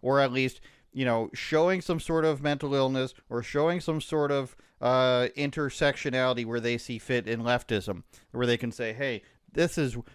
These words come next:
what's been underrepresented, uh, underrepresented." And this is, you know, in the heat of it, twenty sixteen, June fourteenth, just a few months before the Trump election, this stuff was on fire. London Mayor Sadiq Khan bans,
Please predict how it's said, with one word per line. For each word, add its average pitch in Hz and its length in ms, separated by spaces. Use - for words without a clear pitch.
what's 135 240
been 131 420
underrepresented, 127 960
uh, 131 240
underrepresented." 139 800
And 123 160
this 190 160
is, 143 240
you 135 100
know, 143 160
in 147 140
the 143 80
heat 214 340
of 113 140
it, 98 160
twenty 190 320
sixteen, 151 580
June 147 300
fourteenth, 143 720
just - 160
a 139 80
few 190 240
months 170 200
before 147 340
the 127 60
Trump 123 280
election, 101 480
this 156 160
stuff 160 220
was 143 160
on 135 120
fire. 127 600
London 165 320
Mayor 175 200
Sadiq 147 340
Khan 143 260
bans, 123 380